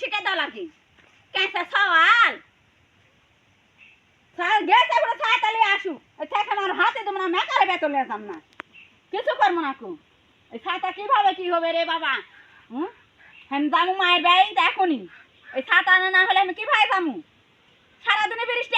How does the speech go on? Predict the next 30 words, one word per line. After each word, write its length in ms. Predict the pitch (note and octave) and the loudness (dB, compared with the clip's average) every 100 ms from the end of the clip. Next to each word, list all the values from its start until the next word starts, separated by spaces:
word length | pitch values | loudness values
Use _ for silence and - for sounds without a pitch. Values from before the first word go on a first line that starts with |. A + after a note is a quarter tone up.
| C5 | 0
আসিতে। 340 | C5+ - D#4 E4+ - _ _ _ _ _ _ _ - | -2 -2 -2 -2 -8 _ _ _ _ _ _ _ -14
এই 60 | C4+ | -2
ছাতা 320 | A#4 A#4 A#4+ A#4 | 2 2 2 0
নিয়ে 140 | A#4+ A4 | 2 2
আসুক। 300 | G#4+ A4 D4+ - _ _ _ - _ _ _ _ _ _ _ _ _ _ C#4 C#4+ D4 D4 - - - - - | 0 -2 -6 -8 _ _ _ -20 _ _ _ _ _ _ _ _ _ _ _ -20 -20 -20 -20 -20 -20 -20 -14
এই 40 | A#3 | 0
ছাতার 340 | F4 G4 G4+ G#4 G4+ | 2 4 4 2 2
কি 80 | G#4+ A#4+ | 2 6
হবে, 200 | G4+ G#4 A#4+ | 6 6 4
আমি 100 | G#4 G4+ B4 | 6 6 6
আসুক, 260 | G4 G#4+ - | 4 0 2
তারপর 220 | G4+ A#4+ F#4+ | 0 2 2
বেটা 300 | A#4+ G4+ G4+ F4+ | 4 4 6 4
আসুক। 300 | F#4+ E4+ D#4 - _ _ _ _ - A3 | 4 0 -4 -8 _ _ _ _ -10 0
দেখো 240 | F#4+ - C5 F#4+ | 2 4 4 4
জিনিস 220 | G#4 G4+ A4+ | 4 4 2
খালি, 180 | G#4 A4 A4 | 0 2 4
হ্যাঁ, 280 | G4+ A4 G#4 _ _ - | 4 4 2 _ _ -2
এরা 120 | G#4+ A4+ | 2 4
লিয়ে 140 | C5 A4+ | 4 2
আসা 140 | A4 D4 | 0 -2
দে, 80 | E3+ - - | -4 -8 2
ওরা 140 | F#4 G#4+ | 4 4
লিয়ে 140 | B4 A#4 | 4 2
আসা 160 | G4+ F#4 | 2 2
দে। 80 | C4+ E3 - _ - | 0 -2 -16 _ -2
টাকা 200 | G4 - C5+ | 0 2 2
আসে 140 | - A4+ | 2 0
কোথা 200 | A#4 A#4+ | 0 0
থেকে? 200 | - | 2